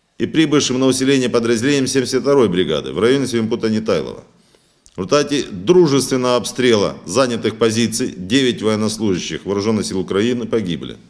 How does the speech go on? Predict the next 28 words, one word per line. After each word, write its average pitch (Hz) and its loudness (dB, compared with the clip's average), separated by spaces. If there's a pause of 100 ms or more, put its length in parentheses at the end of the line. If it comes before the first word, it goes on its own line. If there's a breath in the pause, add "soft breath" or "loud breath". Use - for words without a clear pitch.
(400 soft breath)
Данный 160 2
факт 147 2
скрывается 135 2
от 120 -4
общественности, 92 -4 (340 soft breath)
чтобы 131 0
не 151 2
показывать 120 2
непрофессионализм 123 0 (120)
командира 117 2
вооружённых 104 0
сил 98 -4
Украины. 90 -4 (840 soft breath)
Кроме 151 2
того, 131 0
решая 127 2
проблему 131 2
с - -8
неукомплектованностью 131 0
подразделений, 104 -2 (880 loud breath)
командование 139 2
вооружённых 127 0
сил 135 0
Украины 123 0
призвало 139 0
на 117 -2
службу 110 0
резервистов, 120 0